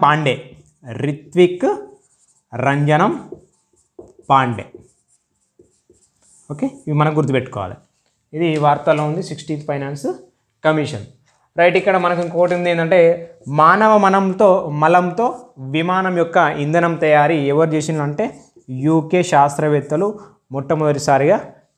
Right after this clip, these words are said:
చేయడం జరిగింది. మానవ మలంతో విమానం యొక్క ఇంధనం తయారీ. రైట్, నెక్స్ట్ మనకి సాల్టన్ సముద్రం అనేది వార్తల్లో ఉంది, కాలిఫోర్నియాకి సంబంధించి. ఈ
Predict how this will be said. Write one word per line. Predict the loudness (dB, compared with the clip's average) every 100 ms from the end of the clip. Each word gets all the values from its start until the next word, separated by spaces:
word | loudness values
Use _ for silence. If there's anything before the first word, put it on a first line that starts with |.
| -4
చేయడం | -4 -2
జరిగింది. | -2 -2 -4 -4 -8 -12 -20 _
మానవ | -2 2 4 4 2
మలంతో | 2 2 0 -2 -4 -4 -18 -12
విమానం | -4 0 0 2
యొక్క | -2 0
ఇంధనం | -2 0 0 2 2
తయారీ. | 2 0 0 -8 -14 _ _ _ _ _ -10
రైట్, | -6 -4
నెక్స్ట్ | -4 -2
మనకి | 0 2 2 2 0 -4 -18 -18
సాల్టన్ | 0 4 4 4 0 0
సముద్రం | -2 -2 -2 -2
అనేది | -2 -2 -2 -4 -8 -8 0
వార్తల్లో | 0 2 0 0
ఉంది, | -2
కాలిఫోర్నియాకి | 0 2 4 2 0 0 -2 -2
సంబంధించి. | -4 -4 -4 -6 -8 -14 _ 2
ఈ | 4 4 0